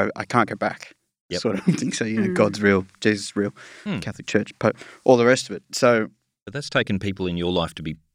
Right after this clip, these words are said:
Speaker 2: patient and positive and helpful
Speaker 1: Yes,
Speaker 2: and all
Speaker 1: yeah.
Speaker 2: those
Speaker 1: And
Speaker 2: things.
Speaker 1: it, and it is undoubtedly bringing me closer to God
Speaker 2: Mm.
Speaker 1: and, and to Christ. But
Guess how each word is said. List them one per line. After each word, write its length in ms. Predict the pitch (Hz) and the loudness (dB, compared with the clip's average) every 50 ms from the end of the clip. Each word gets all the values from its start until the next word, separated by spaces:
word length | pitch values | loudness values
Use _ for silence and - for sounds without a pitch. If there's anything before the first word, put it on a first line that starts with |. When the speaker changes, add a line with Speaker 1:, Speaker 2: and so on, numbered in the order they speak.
| _ _ - | _ _ -10
Speaker 2:
patient 600 | - - 101 95 87 - - 90 85 85 85 - | -4 -2 0 0 0 0 0 0 0 -2 -2 -4
and 160 | 76 73 73 | -8 -10 -10
positive 680 | - - 95 92 85 92 87 87 82 82 85 80 80 73 | -2 0 0 0 2 0 0 0 0 0 -2 -2 -4 -8
and 160 | 65 69 69 | -10 -10 -4
helpful 420 | - - - 82 - - - 90 82 | 2 6 6 6 6 4 0 -2 -2
Speaker 1:
Yes, 80 | 80 | -2
Speaker 2:
and 100 | 82 85 | -2 0
all 60 | 92 | 0
Speaker 1:
yeah. 80 | 165 123 | 2 2
Speaker 2:
those 240 | 85 87 85 - 165 | 2 2 2 2 2
Speaker 1:
And 100 | 156 160 | 4 4
Speaker 2:
things. 200 | 170 - - - | 2 2 0 2
Speaker 1:
it, 40 | 156 | 2
and 80 | 156 | 2
it 120 | 170 160 170 | 4 4 4
is 180 | 175 165 147 165 | 2 2 2 0
undoubtedly 880 | - 139 135 131 120 131 131 135 123 117 117 113 117 113 107 104 - _ _ _ _ _ _ _ _ - | 0 2 4 6 6 6 6 4 4 0 0 2 2 2 2 0 -4 _ _ _ _ _ _ _ _ -2
bringing 420 | 131 135 135 131 123 120 117 110 | 2 4 6 6 6 6 6 4
me 80 | 110 107 | 4 2
closer 480 | - - - 127 117 113 110 - 113 107 | 0 0 2 2 2 2 2 0 -2 -4
to 240 | - - - 117 107 | -4 -4 -4 -2 0
God 380 | 104 107 - 95 120 165 - - _ _ - | 2 2 2 2 0 -4 -4 -8 _ _ -8
Speaker 2:
Mm. 180 | 104 92 78 - | -8 -6 -4 -2
Speaker 1:
and, 360 | 107 104 101 101 98 110 - | 0 2 4 4 4 2 0
and 160 | 110 104 104 - | -2 -2 -2 -2
to 80 | - - | -4 -2
Christ. 380 | - - 98 92 113 - - - | -2 -2 -2 -2 -4 -8 -4 -2
But 140 | - 107 | -2 -2